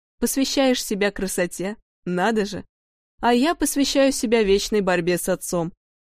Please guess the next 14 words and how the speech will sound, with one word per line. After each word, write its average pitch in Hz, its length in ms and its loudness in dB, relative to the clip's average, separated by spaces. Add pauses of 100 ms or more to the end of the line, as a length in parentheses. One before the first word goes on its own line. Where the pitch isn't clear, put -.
Он 214 220 2
не 220 120 2
дал 202 220 2
толком 202 420 0
институт 208 460 -2
закончить, 175 640 -4 (200)
погулять, 196 600 2 (180)
побыть 190 400 0
молодым. 175 520 -2 (320)
Впряг 294 440 -2
в 190 100 -2
дело, 202 320 2
как - 260 -6
лошадь». 175 480 -4